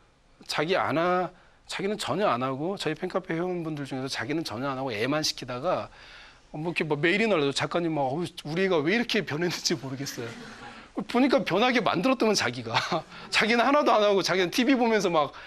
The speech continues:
애한테 막 <laughs> 베껴 쓰라고 학원 갔다 온 애한테 밤에 애가 얼마나 스트레스 받겠어요. 어, 제가, "아,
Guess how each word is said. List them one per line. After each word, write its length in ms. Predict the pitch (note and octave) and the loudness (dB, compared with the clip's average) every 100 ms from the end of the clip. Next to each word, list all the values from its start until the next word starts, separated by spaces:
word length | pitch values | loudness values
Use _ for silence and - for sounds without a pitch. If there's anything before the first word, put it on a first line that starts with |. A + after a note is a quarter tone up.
| - | -4
애한테 420 | D#3+ E3 D3 - F3 | 0 0 0 0 0
막 220 | F3+ - - | 0 -2 -6
<laughs> 120 | - | -6
베껴 260 | - - - | -2 2 0
쓰라고 520 | - C#4 - A#3+ G#3 - - - - | 2 2 2 2 2 0 -4 -4 -4
학원 300 | - E4 D#4+ | 2 6 6
갔다 240 | D4+ C#4+ A#3 | 6 6 6
온 160 | A3+ G#3 | 6 6
애한테 440 | E3 D3 D3 B2 | 4 2 2 2
밤에 540 | A#2+ C3 B2+ A#2 A#2 A2+ | 2 0 2 0 -4 -2
애가 100 | F#3+ | 2
얼마나 320 | E3+ D#3+ A#3 A3 | 4 4 4 2
스트레스 320 | C4 A#3 A#3 | 2 0 0
받겠어요. 760 | D#3+ C3+ - A2 G2+ A2 A2+ A2 - - - - - - | 0 0 -4 -8 -8 -10 -14 -18 -20 -20 -20 -20 -20 -18
어, 80 | A#2 | -14
제가, 420 | - B2 A#2+ A2+ | -10 -8 -8 -8
"아, 140 | - | -10